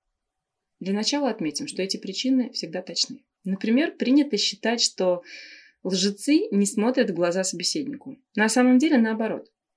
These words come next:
Обманщик поддерживает зрительный контакт, чтобы выглядеть более убедительным и правдивым. Аналогичная ситуация с нервозным поведением. Когда человек заламывает руки, топает на месте,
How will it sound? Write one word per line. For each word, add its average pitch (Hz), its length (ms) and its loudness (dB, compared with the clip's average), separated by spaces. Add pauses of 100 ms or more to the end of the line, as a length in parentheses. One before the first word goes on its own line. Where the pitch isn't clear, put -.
(420)
Обманщик 233 600 0
поддерживает 190 640 0
зрительный 190 400 -2
контакт, 190 480 -8
чтобы 165 400 -4 (220)
выглядеть 196 440 0
более 165 360 0
убедительным 165 920 -4 (120)
и - 80 -8
правдивым. 156 600 -8 (1500)
Аналогичная 196 600 0
ситуация 226 560 -2
с - 100 -4
нервозным 196 440 0
поведением. 185 580 -6 (520)
Когда 180 240 2
человек 185 340 2
заламывает 170 600 -2
руки, 220 460 -2 (320)
топает 180 380 0
на 165 80 -8
месте, 208 480 -2